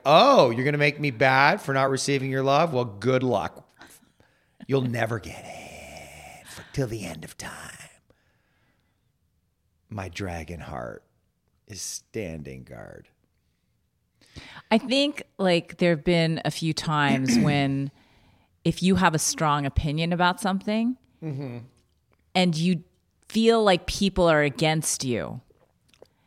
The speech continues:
Speaker 2: in this opinion.
Speaker 1: Yeah.
Speaker 2: And then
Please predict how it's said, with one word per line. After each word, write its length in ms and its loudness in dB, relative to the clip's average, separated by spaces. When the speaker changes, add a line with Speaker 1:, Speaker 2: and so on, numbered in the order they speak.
Speaker 2:
in 180 4
this 180 2
opinion. 640 0
Speaker 1:
Yeah. 320 2
Speaker 2:
And 120 4
then 160 2